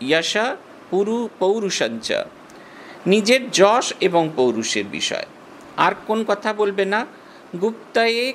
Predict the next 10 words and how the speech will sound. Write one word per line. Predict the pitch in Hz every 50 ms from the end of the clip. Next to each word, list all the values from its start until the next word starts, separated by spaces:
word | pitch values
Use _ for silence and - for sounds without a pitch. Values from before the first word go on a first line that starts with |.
| 262
কথিতঞ্চ | - 180 - - 233 196 - - 185 180 190 202 202 196 196 - 196 - - -
যৎ, | 139 143 120 - - - - - - - - - - - - - - - -
অপরের | - 165 175 - - 226 226 247 254 269 254 -
কথিত | - 185 - - - - 220
গুপ্ত | 190 180 175 175 - - - 160 -
কথা। | 123 123 - - - 120 - - - - - - - -
কেউ | 190 190 185
আমাকে | 175 160 170 170 - 180
বলল, | 165 147 147 151 156 160 156 139
"দেখ, | 123 156 165